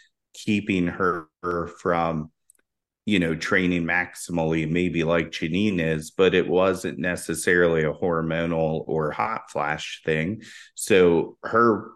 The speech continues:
her, the way we approach things with her were very different. And it was really cool to see them basically at the front of their class going three and four together. And this all comes down to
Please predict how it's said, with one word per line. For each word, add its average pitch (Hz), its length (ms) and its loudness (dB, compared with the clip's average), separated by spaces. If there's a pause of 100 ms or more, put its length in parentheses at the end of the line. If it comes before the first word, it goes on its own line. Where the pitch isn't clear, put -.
(140)
her, 107 480 -2 (140)
the 98 100 0
way 107 160 4
we 98 160 4
approach - 400 0
things 90 380 -4
with 92 140 -2
her 123 220 0
were 85 200 0
very 82 320 -2
different. 78 600 -4
And 82 280 0
it 85 100 4
was 87 340 0
really 95 300 4
cool 95 300 0
to 87 100 -2
see 87 300 -2
them 85 240 -4 (280)
basically 110 560 2
at 90 140 0
the 80 100 -6
front 90 360 0
of 85 100 -4
their 82 220 -4
class 90 480 -2
going 82 400 0
three 90 260 2
and 80 180 -6
four 95 300 0
together. 80 640 -2 (480)
And 80 640 -4
this 92 380 0 (120)
all 92 280 6
comes 87 400 -4
down 87 400 0
to 82 220 -2